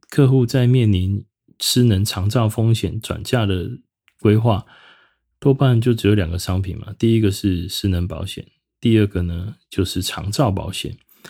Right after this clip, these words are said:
可是因为名称的关系，所以对于“长照”两个字呢，信任感就特别好，再加上政府还有长照二点零，然后购买长照保险呢，还有税负上的优惠等等。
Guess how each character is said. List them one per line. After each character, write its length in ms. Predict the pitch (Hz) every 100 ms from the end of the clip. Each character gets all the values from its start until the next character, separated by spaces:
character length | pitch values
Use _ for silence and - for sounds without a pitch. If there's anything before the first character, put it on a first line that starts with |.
| - - _
可 120 | 95
是 180 | 127 147
因 80 |
为 140 | 151 143
名 320 | 104 98 117
称 340 | 127 - 117
的 120 | 107 90
关 260 | 87 87
系， 380 | 87 82 80 - _ _ _
所 280 | _ - 104
以 120 | 135
对 260 | 110 135 117
于 80 | 107
“长 480 | - - 90 87 107
照” 260 | 160 123
两 220 | 92 76
个 120 | 87 82
字 280 | - 101
呢， 260 | 87 85 104 - _ _ _ _
信 300 | - - 139
任 200 | 120 110
感 160 | 92 80
就 160 | 101
特 220 | 101 - 101
别 180 | 80
好， 240 | 85 - -
再 180 | - 127
加 220 | 131 127
上 460 | 135 123 107 98
政 240 | 104 131 110
府 100 | 95
还 120 | 101
有 120 | 107
长 260 | 92 87 98
照 220 | 110 110
二 140 | 104 104
点 300 | 85 80 80
零， 280 | 76 82 139 _ - - _ -
然 140 | 104
后 200 | 113 117
购 220 | 113 127
买 280 | 107 90 87
长 280 | - - 98
照 180 | 127 110
保 220 | 98 107
险 240 | - 85
呢， 200 | 85 90
还 140 | 98 104
有 100 | 98
税 180 | - 113
负 100 | 110
上 220 | 117 110
的 80 | 101
优 200 | 117 120
惠 220 | 139 104
等 300 | - 92 135
等。 260 | - 87